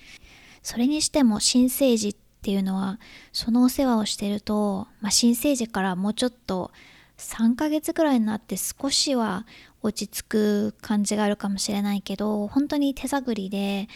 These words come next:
長男の時は長男の時で大変さがあったけれど、次男は、あの、逆流？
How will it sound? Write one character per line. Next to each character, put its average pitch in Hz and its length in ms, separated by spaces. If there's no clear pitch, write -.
長 349 200
男 294 160
の 226 140
時 226 240
は 196 180
長 240 220
男 220 160
の 196 120
時 214 260
で 196 100
大 214 220
変 226 200
さ 226 140
が 208 300
あ 226 80
っ 226 100
た 214 120
け - 120
れ 202 120
ど、 240 420
次 269 160
男 226 720
は、 233 540
あ 202 80
の、 196 420
逆 226 320
流？ 320 280